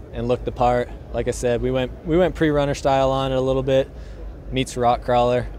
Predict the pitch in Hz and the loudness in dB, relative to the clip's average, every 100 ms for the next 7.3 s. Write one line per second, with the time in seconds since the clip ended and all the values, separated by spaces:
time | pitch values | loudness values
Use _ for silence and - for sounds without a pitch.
0 | - - 113 113 117 120 123 143 151 135 | -14 -12 -6 -2 0 0 2 0 2 -2
1 | - 131 127 120 120 123 123 - 123 123 | 2 4 4 4 0 0 -4 -2 -4 -4
2 | 120 - - - 139 - 170 170 160 156 | -4 -8 -12 -6 -4 6 6 6 4 0
3 | 143 151 147 143 139 127 135 139 143 - | 0 -2 -2 -2 -2 -2 2 2 2 -2
4 | - 143 - 139 131 127 127 123 127 123 | -6 -4 -2 0 2 2 2 4 2 2
5 | 120 120 113 - - 110 113 113 127 123 | 2 2 0 -8 -6 -2 0 0 0 2
6 | 127 127 123 117 120 123 120 117 120 123 | 2 4 2 0 2 4 4 2 0 -2
7 | 110 117 - | -2 -4 -6